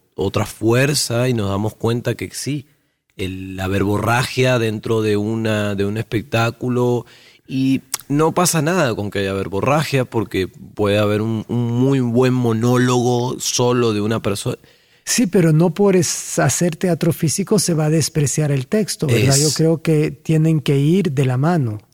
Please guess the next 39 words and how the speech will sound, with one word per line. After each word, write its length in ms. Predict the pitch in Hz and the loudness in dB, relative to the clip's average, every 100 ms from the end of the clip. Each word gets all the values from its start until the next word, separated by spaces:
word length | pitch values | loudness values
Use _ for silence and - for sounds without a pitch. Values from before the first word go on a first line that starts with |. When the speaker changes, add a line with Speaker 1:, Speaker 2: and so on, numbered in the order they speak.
| - - | -10 0
Speaker 1:
Totalmente 680 | 117 101 117 107 104 87 95 | 0 2 2 2 0 -2 -4
de 60 | |
acuerdo. 460 | 90 120 120 95 95 | 0 2 2 2 2
Es, 240 | 101 - | 0 -2
esa, 680 | 107 107 - 120 113 110 95 | 0 2 2 2 0 2 2
esa 240 | 110 - | 0 0
unión 760 | 110 110 123 131 135 139 147 127 | 0 2 4 4 4 4 2 0
es, 420 | 101 107 - - - | -2 -2 -4 -10 -8
eh, 320 | 98 92 90 | -6 -6 -4
se 200 | - 101 | -4 -4
va 400 | 90 104 117 110 | -2 0 0 0
amalgamando 920 | - 95 90 90 95 113 120 131 131 | -2 -2 -2 -2 0 2 2 2 2
y 60 | 131 | 0
se 160 | - | -2
va 420 | 92 98 104 101 98 | -2 0 0 0 0
dando, 540 | 107 113 127 135 135 - - - _ _ | 0 0 0 0 -2 -8 -20 -20 _ _
eh, 460 | 95 95 90 90 87 | 0 0 0 -2 -4
en 80 | 85 | -6
tanto 300 | 95 92 110 | -6 -2 -4
y 40 | |
cuando 400 | - 113 113 120 | 0 0 2 2
se 180 | - 101 | 0 -4
respete 440 | 90 - 104 - | -6 -2 -2 0
el 140 | 113 - | -2 0
texto 340 | 120 117 143 | 0 0 -4
y 60 | 127 | -4
se 180 | 123 | -4
respete 800 | 101 92 - 107 98 113 110 107 | -4 -8 -6 -4 -2 0 2 0
la 140 | 98 90 | 0 -4
acción 320 | - 107 95 | -4 -6 -2
física 380 | 110 107 104 98 | -2 -2 -2 -2
también, 440 | 85 104 175 175 | -2 -2 0 0
¿no? 160 | 135 180 | 0 -4
Como 360 | - 110 95 - | -4 -4 -4 -4
que 400 | 98 95 95 - | -4 -2 -4 -4
se 200 | - 104 | -4 -2
le 160 | 95 95 | -2 2
dé 180 | 113 | 2
la, 260 | 135 135 | 2 2